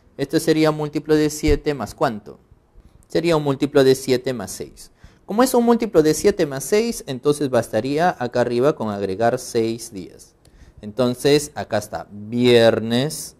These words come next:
más seis días. Sábado, domingo, lunes, martes,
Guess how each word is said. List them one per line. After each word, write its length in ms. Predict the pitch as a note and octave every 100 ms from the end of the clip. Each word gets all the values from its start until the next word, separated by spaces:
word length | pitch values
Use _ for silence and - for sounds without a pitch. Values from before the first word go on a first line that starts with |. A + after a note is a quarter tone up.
| _
más 180 | G#2 G2
seis 260 | - A#2+ A#2
días. 420 | G#2 D#2 - - _ _ _
Sábado, 760 | - - - F3 D3+ C3+ C3 C3
domingo, 840 | B2 A2 C3 C#3+ C3 B2 B2+ B2+ -
lunes, 800 | A#2 C3 B2 A#2 A#2+ A2+ - -
martes, 840 | A#2 B2 B2 A#2 - B2 C3 -